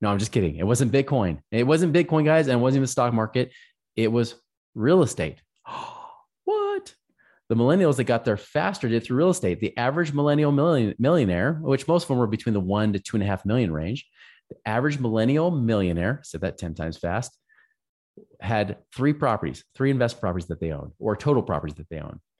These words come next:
Um, that's interesting to say because the average millionaire age was sixty-two years old.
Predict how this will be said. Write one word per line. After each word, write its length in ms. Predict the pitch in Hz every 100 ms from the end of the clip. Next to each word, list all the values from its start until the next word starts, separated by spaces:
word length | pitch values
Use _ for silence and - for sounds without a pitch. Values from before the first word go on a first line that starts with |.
| _ _ _ -
Um, 140 | 98
that's 180 | 131 160
interesting 320 | 147 190 160
to 60 | 120
say 380 | - - 196
because 260 | 98 98 107
the 100 | 110
average 300 | 123 170 131
millionaire 420 | 127 170 147 123 -
age 520 | 185 139 98 - - -
was 220 | 110 -
sixty-two 460 | 151 - 120 -
years 260 | 117 104 98
old. 340 | 147 104 101